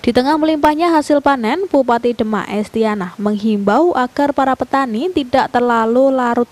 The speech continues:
dalam euforia. Pasalnya, saat ini sebagian besar masyarakat tengah dilanda krisis air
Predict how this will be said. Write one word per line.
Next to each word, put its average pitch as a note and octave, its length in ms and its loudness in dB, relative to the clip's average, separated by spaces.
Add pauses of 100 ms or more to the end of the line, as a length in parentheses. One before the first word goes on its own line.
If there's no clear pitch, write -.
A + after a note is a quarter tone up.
dalam G#3+ 320 0
euforia. A3+ 640 0 (400)
Pasalnya, B3 640 0
saat B3+ 240 0
ini B3+ 240 -2
sebagian A3+ 560 0
besar A3+ 400 -4
masyarakat A3 560 -2
tengah G#3+ 480 0
dilanda A3+ 480 0
krisis A3+ 480 -6
air C#4 320 0